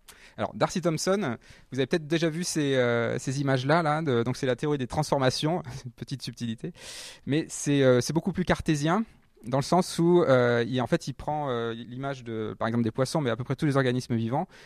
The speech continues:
et il fait une transformation géométrique, hein, pour montrer l'évolution. Et donc, en fait, ce qu'il dit, c'est que, euh, au cours de l'évolution,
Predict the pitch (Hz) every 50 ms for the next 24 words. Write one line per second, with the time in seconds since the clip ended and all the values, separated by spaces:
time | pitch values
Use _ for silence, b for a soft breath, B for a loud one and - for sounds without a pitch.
0 | B B - 123 131 - - - - 156 165 170 170 - 120 127 127 120 - -
1 | 170 175 - - 170 151 139 139 - - - 160 156 156 127 127 165 165 156 147
2 | 135 - - 180 180 - 131 113 113 - - 127 127 127 - - 151 139 131 123
3 | 131 127 131 - - 120 107 101 107 120 - 120 104 - 160 156 - - - -
4 | 131 123 131 165 180 - - - 147 143 - - 143 147 151 139 92 110 110 113
5 | 127 - 151 143 135 127 127 120 120 120 117 - - 156 165